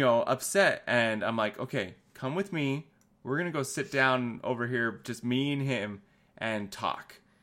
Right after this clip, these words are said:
And we kinda had, like, a daddy-son moment where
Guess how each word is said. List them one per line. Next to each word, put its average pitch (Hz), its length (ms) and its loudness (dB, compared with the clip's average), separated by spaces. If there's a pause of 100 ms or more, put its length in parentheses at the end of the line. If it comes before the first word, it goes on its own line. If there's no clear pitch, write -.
(300)
And 120 200 0
we 123 100 0
kinda 165 280 4
had, 151 220 6
like, 131 200 4
a 123 60 0
daddy-son 120 720 4
moment 113 500 -2 (440)
where 110 600 6